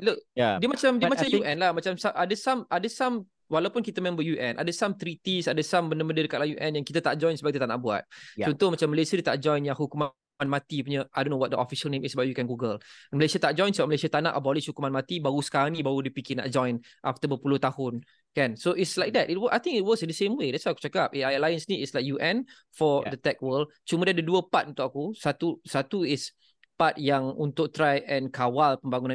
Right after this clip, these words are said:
Speaker 1: A I ni, which I think macam sia-sia. Uh, aku rasa tak akan jadi apa. Tapi another part yang bagus pada aku adalah di, untuk the development of A I, uh, uh, apa, yang mengambil kira lebih ramai neg-,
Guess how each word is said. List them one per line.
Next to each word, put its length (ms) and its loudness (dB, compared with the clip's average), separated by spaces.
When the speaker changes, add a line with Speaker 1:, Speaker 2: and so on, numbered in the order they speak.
Speaker 1:
A 80 -6
I 240 -2
ni, 80 -4
which 160 -2
I 160 -2
think 240 -2
macam 240 -2
sia-sia. 640 -2
Uh, 320 2
aku 160 0
rasa 160 -6
tak 80 2
akan 240 -2
jadi 160 0
apa. 240 -4
Tapi 240 0
another 240 2
part 320 2
yang 160 0
bagus 400 2
pada 240 0
aku 240 -2
adalah 320 -2
di, 240 -6
untuk 480 4
the 160 2
development 720 2
of 240 0
A 320 0
I, 560 4
uh, 560 0
uh, 320 0
apa, 320 0
yang 240 0
mengambil 480 0
kira 240 0
lebih 320 -2
ramai 560 0
neg-, 240 -4